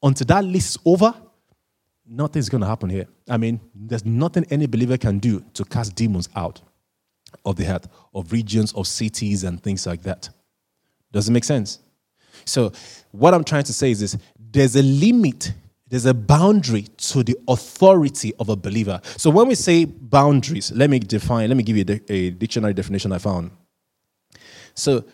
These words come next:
boundary is defined as, uh,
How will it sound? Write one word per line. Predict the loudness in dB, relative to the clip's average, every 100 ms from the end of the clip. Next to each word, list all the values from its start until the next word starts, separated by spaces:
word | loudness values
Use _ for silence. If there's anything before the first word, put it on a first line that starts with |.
| _ _ _
boundary | 2 6 6 4 2
is | 2
defined | 4 6 6 6
as, | 6 6 4 -2 -10 -20 _ _ _ _ _ _ _ -20 -8
uh, | 4 6 6 4 0